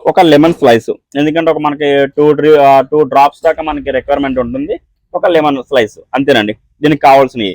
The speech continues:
ఇంగ్రీడియంట్స్. So ఇప్పుడు ప్రాసెస్ స్టార్ట్ చేద్దామా? ప్రాసెస్ స్టార్ట్ చేసే ముందు మీకు తెలుసు కదా,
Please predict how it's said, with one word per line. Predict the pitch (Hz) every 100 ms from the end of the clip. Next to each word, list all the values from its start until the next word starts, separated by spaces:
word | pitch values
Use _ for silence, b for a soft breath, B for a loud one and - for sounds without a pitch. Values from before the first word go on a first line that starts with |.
| -
ఇంగ్రీడియంట్స్. | 131 135 120 92 _ _ _ -
So | 185
ఇప్పుడు | 170 165
ప్రాసెస్ | 160 160 170 -
స్టార్ట్ | 160 147
చేద్దామా? | 143 139 339 - _ _ _
ప్రాసెస్ | 156 160 -
స్టార్ట్ | 170 165
చేసే | 175 180
ముందు | 175 175
మీకు | 160 160
తెలుసు | 160 -
కదా, | 180